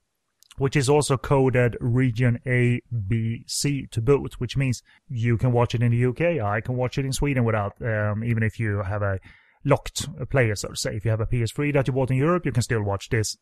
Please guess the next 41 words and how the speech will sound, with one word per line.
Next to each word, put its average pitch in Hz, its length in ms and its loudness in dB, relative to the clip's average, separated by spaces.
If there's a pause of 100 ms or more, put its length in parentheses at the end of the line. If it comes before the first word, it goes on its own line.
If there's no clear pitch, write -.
Hong 113 240 -2
Kong 101 240 -2 (420)
disc. - 380 -2 (560)
And, 185 360 2
uh, 185 140 2
as 190 160 0
I - 20 -2
said, 220 160 4
it's 139 120 0
good 165 240 2
looking 160 240 2
and 165 100 4
sounding. 156 480 0
Uh, 131 60 2
for 160 180 0
once, 170 400 0
some 147 240 0
vintage 139 460 0
Hong 131 200 2
Kong 123 220 2
movies 120 320 2
are 113 220 4
actually 107 420 -2
H 104 380 -4
D 95 420 -2
on 101 360 0 (340)
Blu-ray 101 380 0 (220)
in 135 100 4
Hong 110 180 4
Kong. 101 240 0
And 131 120 2
it's - 160 0
not 160 180 6
Fortune 139 480 2
Star 127 340 4
bogus 120 420 2
upscales 98 600 -4
for 104 320 -2
once. 80 840 -2 (540)
I 120 60 -2
mean, 117 260 0